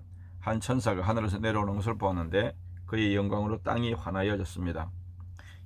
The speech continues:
영광으로 땅이 환하여진 것은 하늘에서 큰 권세를 가지고 온 내려에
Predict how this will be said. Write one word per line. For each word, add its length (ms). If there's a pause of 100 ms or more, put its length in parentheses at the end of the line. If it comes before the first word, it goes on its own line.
(120)
영광으로 400
땅이 300
환하여진 440
것은 280
하늘에서 360
큰 280
권세를 280
가지고 480 (400)
온 200
내려에 500